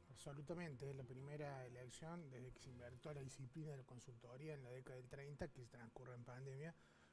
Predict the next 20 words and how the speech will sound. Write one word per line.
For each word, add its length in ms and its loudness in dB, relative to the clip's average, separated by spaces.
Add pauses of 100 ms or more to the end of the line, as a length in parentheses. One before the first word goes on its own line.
(160)
pues 140 -2
lo 80 6
único 260 8
parecido 500 6
a 40 12
esto 140 6
que 60 2
estamos 240 4
viviendo 280 8
fue 140 4
en 80 6
mil 140 6
novecientos 520 8
dieciocho. 120 -4 (720)
Dieciocho 420 6
años 260 12
antes, 300 10
la 80 8
primera 480 6
encuesta 720 12